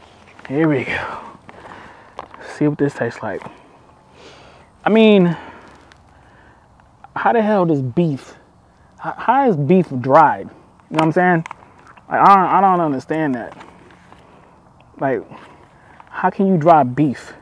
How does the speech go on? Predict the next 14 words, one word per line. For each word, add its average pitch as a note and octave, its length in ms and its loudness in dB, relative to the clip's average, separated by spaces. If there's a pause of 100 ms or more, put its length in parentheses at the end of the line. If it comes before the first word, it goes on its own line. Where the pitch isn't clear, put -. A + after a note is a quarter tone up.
(1700)
What's - 160 -8
the D#3+ 60 -2
expiration B2+ 380 -8
date A2 120 -8
on G#2+ 100 -10
this? - 280 -16 (760)
Best, D3+ 360 -2 (360)
what G#3 200 -8
the? A#3 100 -10 (1900)
Expiration A3 540 6
date, C3 240 4 (680)
September C4 800 6 (800)
twenty D#4 500 8
fifty-two. D4 840 8